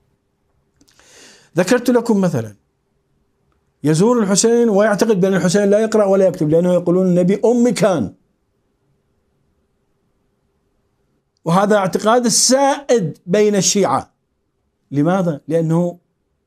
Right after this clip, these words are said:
الذين يتبعونهم ويقلدونهم يقولون لهم أن النبي كان أمي.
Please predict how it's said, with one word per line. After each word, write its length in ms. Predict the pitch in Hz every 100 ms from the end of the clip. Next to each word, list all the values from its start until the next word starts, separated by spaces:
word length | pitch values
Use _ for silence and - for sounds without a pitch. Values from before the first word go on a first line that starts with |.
| _ _ 151
الذين 360 | 151 143 151
يتبعونهم 680 | 143 151 131 135 190 165 147
ويقلدونهم 720 | 135 131 135 139 180 170 175
يقولون 440 | 143 175 175 180 156
لهم 460 | 160 202 214 214 - _ _ _ _ _
أن 80 | 180
النبي 260 | 156 - 170
كان 300 | 175 196 - -
أمي. 600 | 262 320 285 240 139